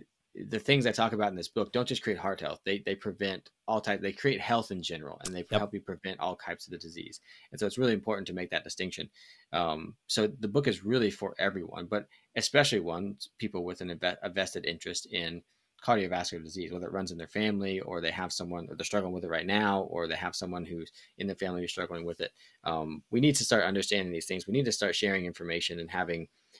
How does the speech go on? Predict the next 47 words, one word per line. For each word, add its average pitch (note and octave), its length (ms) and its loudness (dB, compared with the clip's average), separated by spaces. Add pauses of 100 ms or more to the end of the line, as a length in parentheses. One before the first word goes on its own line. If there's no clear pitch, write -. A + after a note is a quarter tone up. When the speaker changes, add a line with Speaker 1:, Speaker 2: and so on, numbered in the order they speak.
(140)
Speaker 1:
um, E2 260 0
open, G#2+ 340 4
honest E2+ 300 0
discussion - 480 0
about E2 280 -2
it E2 60 2
in E2 100 -4
order F2+ 200 -2
to E2+ 80 -12
find, F2 420 -2 (320)
um, D#2 320 -4 (220)
uh, F2 220 -6
the E2+ 100 -8
root F2 200 -4
cause D#2 440 2
of, E2 220 0 (140)
of E2 100 -2
why E2+ 160 4
these E2 140 -2
things E2+ 160 -4
are F2 60 -2
happening F2 340 0
and, A2 400 4
and F#2 120 0
the F2 60 -4
best E2+ 240 0
approach - 320 -6
going D#2+ 240 -6
forward. - 320 -8 (600)
Speaker 2:
Yeah, G#3+ 200 6 (100)
it, - 220 8
you, C#3+ 200 6
well D#3 260 12
said. C#3+ 240 12
And C3+ 140 6
that's C#3 120 10
the C#3+ 60 8
thing C#3+ 180 8
I A#2+ 60 12
want B2 160 10
people A#2 200 10
to A#2+ 40 12
understand. A2 580 8
It, A#2 320 2
and A2 120 6
it's G#2 160 2
why A2 240 10